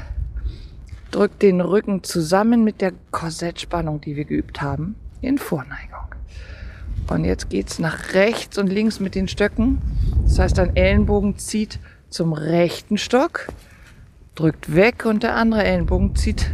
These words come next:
zum linken Stock. Also schieben an den Stock drei bis vier Mal. Durchatmen. Und dann mit Druck aufrollen.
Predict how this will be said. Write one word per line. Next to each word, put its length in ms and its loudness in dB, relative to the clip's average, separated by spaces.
zum 240 6
linken 560 4
Stock. 400 -6
Also 440 4
schieben 720 2
an 160 -2
den 140 2
Stock 340 -4
drei 280 4
bis 180 2
vier 160 2
Mal. 300 2
Durchatmen. 880 2
Und 220 0
dann 240 0
mit 100 -2
Druck 480 6
aufrollen. 720 2